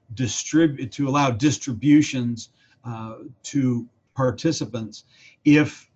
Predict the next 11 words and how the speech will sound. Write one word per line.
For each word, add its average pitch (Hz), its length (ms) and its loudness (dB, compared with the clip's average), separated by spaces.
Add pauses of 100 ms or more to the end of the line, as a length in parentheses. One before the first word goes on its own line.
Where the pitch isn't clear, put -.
(100)
the 135 100 -6
plan 151 320 4
allows 143 580 2
those 127 280 -2
distributions, 120 1080 -4 (360)
then 123 480 -2
other 143 300 4
than 127 320 2
for, 120 600 0 (320)
uh, - 40 -20 (460)
certain, 143 580 -2